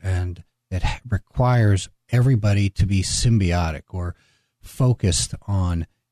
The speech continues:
each and every child, uh, uh, being able to reach that college, uh, that college pathway, uh, you know, to bring that reality,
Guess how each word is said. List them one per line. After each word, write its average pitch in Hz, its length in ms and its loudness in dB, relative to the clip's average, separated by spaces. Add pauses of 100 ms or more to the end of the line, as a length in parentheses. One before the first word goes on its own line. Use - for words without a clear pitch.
(200)
each 143 280 0
and - 160 0
every 104 300 2
child, 92 640 0 (180)
uh, 90 300 -6 (260)
uh, 104 440 -16 (680)
being 110 200 2
able 104 240 0
to - 180 0
reach 101 480 -4
that 92 240 -8 (160)
college, 117 720 0 (440)
uh, 78 320 -12 (520)
that 80 200 -20
college 110 480 0
pathway, 85 720 -6 (120)
uh, 95 220 -18 (580)
you 104 120 -10
know, 98 160 -8 (400)
to 110 80 -2
bring 123 260 2
that 110 140 0
reality, 101 680 -4